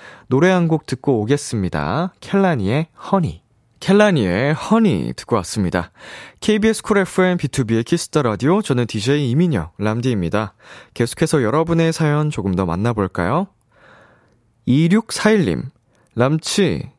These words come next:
주말에 울 댕댕이 둥실이랑 글램핑 다녀왔어요. 불멍하며 무슨 생각에 빠져 있을까요?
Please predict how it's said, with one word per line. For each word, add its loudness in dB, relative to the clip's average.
주말에 0
울 2
댕댕이 0
둥실이랑 0
글램핑 0
다녀왔어요. -2
불멍하며 0
무슨 -2
생각에 2
빠져 -2
있을까요? -2